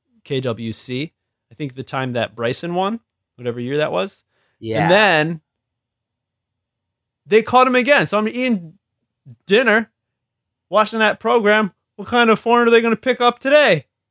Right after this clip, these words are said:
Speaker 1: And then who's this curly-haired dude? Oh, Chouette! <laughs> That's Bones Atron.
Speaker 2: Bones
Speaker 1: And
Speaker 2: Atron.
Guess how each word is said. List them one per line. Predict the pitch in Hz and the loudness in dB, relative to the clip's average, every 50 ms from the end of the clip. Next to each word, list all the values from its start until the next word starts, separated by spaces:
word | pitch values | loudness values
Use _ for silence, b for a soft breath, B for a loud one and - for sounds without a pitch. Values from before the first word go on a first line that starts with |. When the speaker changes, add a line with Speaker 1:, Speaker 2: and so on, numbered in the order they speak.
| _ _ _ _ _ | _ _ _ _ _
Speaker 1:
And | - 220 | -4 0
then | 233 240 233 | 2 2 4
who's | 220 269 302 262 | 4 4 4 2
this | 262 254 - | 2 -2 -4
curly-haired | - - 262 285 320 320 349 285 240 254 208 190 160 139 - _ 160 143 - - | -4 -2 0 0 2 4 4 4 4 4 4 2 2 -2 -6 _ -20 -20 -6 0
dude? | 196 202 196 175 147 127 113 - - | 2 4 4 4 4 2 0 -4 -2
Oh, | 262 294 311 302 262 214 170 143 127 120 | 2 4 4 6 6 6 4 2 0 -6
Chouette! | - - - - - 190 185 185 208 247 349 392 392 294 185 160 - _ _ _ _ _ _ _ | -8 -10 -8 -6 -2 -2 0 2 4 6 6 6 4 2 -2 -4 -8 _ _ _ _ _ _ _
<laughs> | _ _ _ _ _ _ _ _ _ | _ _ _ _ _ _ _ _ _
That's | - - 311 269 160 131 | -2 0 0 0 0 -4
Bones | 107 - 139 135 - 190 196 226 277 294 339 392 403 370 277 - | -10 -14 -18 -6 0 2 4 4 6 6 6 4 4 2 -2 -2
Atron. | - 262 262 240 233 - - 240 202 202 226 254 311 392 453 403 269 208 170 160 147 147 147 139 127 - - _ _ _ _ _ _ _ _ _ _ _ | 0 2 2 2 2 0 -2 0 2 4 4 4 6 6 6 6 6 4 4 2 0 -2 -4 -6 -8 -12 -20 _ _ _ _ _ _ _ _ _ _ _
Speaker 2:
Bones | _ - 82 107 131 147 160 151 - | _ -10 -6 -4 -4 -4 -4 -6 -8
Speaker 1:
And | - 120 120 127 135 147 151 151 151 151 147 143 - | -6 -4 -2 0 0 2 2 2 2 2 0 0 -4
Speaker 2:
Atron. | 95 95 95 98 95 | -8 -12 -18 -20 -20